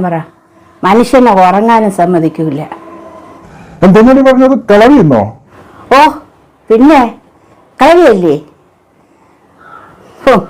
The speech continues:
Speaker 1: ഞാൻ അന്നേ പറഞ്ഞതാണ് നമ്മളെ വീട്ടിൽ പോകാൻ. അവിടെയാണെങ്കിൽ ഈ ഒരു കുഴപ്പമില്ല, നമുക്ക്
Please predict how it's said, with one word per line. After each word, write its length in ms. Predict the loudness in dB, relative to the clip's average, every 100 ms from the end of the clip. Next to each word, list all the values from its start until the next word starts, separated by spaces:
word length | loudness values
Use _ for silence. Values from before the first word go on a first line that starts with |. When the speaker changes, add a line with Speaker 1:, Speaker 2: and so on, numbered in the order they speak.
| -2
Speaker 1:
ഞാൻ 140 | 0 2 0
അന്നേ 260 | 2 0 0 0
പറഞ്ഞതാണ് 520 | 0 0 0 0 0
നമ്മളെ 220 | -2 -2 -2
വീട്ടിൽ 220 | -2 -4 -4
പോകാൻ. 260 | -2 -2 -2
അവിടെയാണെങ്കിൽ 420 | 0 0 0 2 2
ഈ 20 | 2
ഒരു 100 | 0
കുഴപ്പമില്ല, 680 | 0 0 0 0 -2 -2 -4 -8 -14 _ _ _ _ _ -8 -4
നമുക്ക് 320 | -2 0